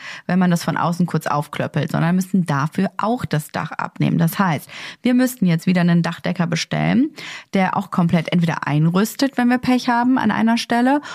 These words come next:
oder da irgendwie hochklettert, frag mich nicht wie, um dann an verschiedenen Stellen zu gucken, was mit diesem Balken ist. Und das ist ja ein Loch ohne Boden. Du kannst ja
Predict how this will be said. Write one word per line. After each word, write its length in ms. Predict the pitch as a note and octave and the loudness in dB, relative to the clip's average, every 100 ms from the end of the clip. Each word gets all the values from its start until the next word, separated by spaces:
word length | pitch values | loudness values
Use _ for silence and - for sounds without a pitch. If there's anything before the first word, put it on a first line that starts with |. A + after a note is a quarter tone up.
| - | -6
oder 260 | F#3+ G#3 G3 | 0 2 4
da 120 | F3+ | 2
irgendwie 300 | E3+ E3+ D#3 | 2 4 4
hochklettert, 680 | E3 G3+ - A#3+ A3+ A#3+ B3 | 4 2 0 0 2 0 -2
frag 260 | - E3+ - | -4 -4 -2
mich 160 | E3+ | 0
nicht 220 | F3 D#3 | 0 2
wie, 280 | F3 G#3 C4+ - - | 2 4 2 0 0
um 220 | B3+ C4+ | 2 4
dann 160 | A3 | 2
an 80 | A#2 | 0
verschiedenen 480 | - F3 - F#3 E3+ | 0 0 2 4 2
Stellen 260 | - E3 D#3+ | 2 0 -2
zu 80 | |
gucken, 240 | - E3 E3+ | -2 0 2
was 140 | F3 | 2
mit 100 | G#3 | 2
diesem 160 | A#3 A#3+ | 4 4
Balken 380 | A#3+ C#4 - - | 4 2 -2 0
ist. 260 | D3+ D#3 - - - - | 0 -2 -8 -20 -20 -2
Und 80 | G#3 | 2
das 140 | F#3+ | 2
ist 180 | - A3 | 2 0
ja 220 | A3+ F#3+ F#3 - - | 0 0 -2 -10 0
ein 120 | G#3 | 4
Loch 240 | F#3+ A3 - | 6 4 0
ohne 300 | - A3 G3+ | 0 2 4
Boden. 500 | E3+ A3 D4 F#3+ D#3+ | 2 2 2 4 2
Du 80 | D#3+ | 2
kannst 360 | G3 A#3 A#3+ | 2 2 2
ja 240 | G3 F#3 | 0 0